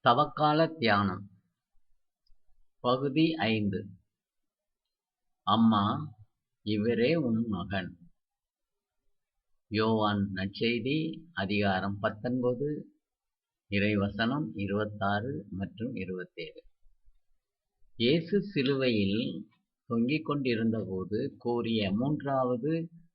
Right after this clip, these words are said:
வார்த்தை. யோவான் அதிகாரம் பத்தொன்பது, இருபத்தாறு, இருபத்தேழை வாசிக்கிறோம்.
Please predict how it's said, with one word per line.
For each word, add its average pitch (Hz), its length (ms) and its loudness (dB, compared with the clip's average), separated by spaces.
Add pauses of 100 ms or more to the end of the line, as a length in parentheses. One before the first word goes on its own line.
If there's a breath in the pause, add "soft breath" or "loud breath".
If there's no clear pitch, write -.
(160)
வார்த்தை. - 640 -2 (1700)
யோவான் 107 420 2
அதிகாரம் 117 680 0
பத்தொன்பது, 123 880 -2
இருபத்தாறு, 104 1040 -2
இருபத்தேழை 98 760 -6
வாசிக்கிறோம். 117 680 -8